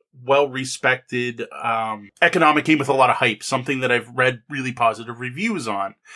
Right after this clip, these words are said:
And I wanted one that wasn't just a veiled in some fantasy theme. Like, I, I wanted a full-on game. Along with that, there's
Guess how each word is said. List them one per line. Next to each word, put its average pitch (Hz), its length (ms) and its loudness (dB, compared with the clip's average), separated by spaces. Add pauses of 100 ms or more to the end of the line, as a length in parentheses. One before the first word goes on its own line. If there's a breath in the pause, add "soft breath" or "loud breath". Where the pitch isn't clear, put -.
(360 loud breath)
And 170 340 6
I 165 100 6
wanted 185 300 6
one 165 200 8
that 147 120 6
wasn't 139 320 4
just 139 260 4
a 147 60 2
veiled 127 560 2
in 120 240 -8
some 123 320 -2
fantasy 123 460 -2
theme. 113 360 -6
Like, 104 180 -4
I, 120 200 2 (160)
I 127 100 4
wanted 123 540 2
a 123 140 0
full-on 110 520 -4
game. 107 300 -6 (540 loud breath)
Along 277 400 6
with 208 160 6
that, 127 380 4
there's 156 300 2